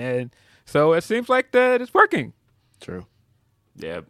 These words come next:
Speaker 3: I haven't had a soda in, like, fourteen <laughs> years. So, uh,
Speaker 2: Hmm.
Speaker 3: I, I don't know.
Speaker 2: That's
Speaker 3: Maybe
Speaker 2: to
Speaker 3: it's
Speaker 2: be
Speaker 3: good, maybe it's
Speaker 2: celebrated.
Speaker 3: not.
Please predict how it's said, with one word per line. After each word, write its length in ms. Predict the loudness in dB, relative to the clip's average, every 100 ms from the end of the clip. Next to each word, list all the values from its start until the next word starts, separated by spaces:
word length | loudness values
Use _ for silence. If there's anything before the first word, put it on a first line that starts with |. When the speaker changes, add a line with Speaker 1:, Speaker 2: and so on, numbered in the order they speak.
| _ _ _ _ 0
Speaker 3:
I 120 | 4
haven't 180 | 4 2
had 140 | -2 -2
a 40 |
soda 440 | -4 -4 -4 -4 -6
in, 400 | -6 -8 -12 -10
like, 220 | -10 -10
fourteen 480 | -10 -12 -10 -12 -10
<laughs> 20 |
years. 420 | -10 -8 -10 -10 -12
So, 520 | -10 -6 -4 -2 -4
uh, 540 | -6 -8 -8 -8 -8 -12
Speaker 2:
Hmm. 60 | _ _ _ _ -8
Speaker 3:
I, 920 | -4 -4 -4 -4 -6 -6 -8 -10 -14 _ _ _ _ _ _ _ _ _ _ _ _ _ _ _ _ _ _ -16
I 180 | -4 -2
don't 120 | -2
know. 180 | -4 -10 _ _ _ -14
Speaker 2:
That's 220 | -8 -4
Speaker 3:
Maybe 40 | -2
Speaker 2:
to 80 | -2
Speaker 3:
it's 80 | 2
Speaker 2:
be 60 |
Speaker 3:
good, 120 | 4 4
maybe 260 | 2 0
it's 100 | -2
Speaker 2:
celebrated. 60 | -2
Speaker 3:
not. 200 | -6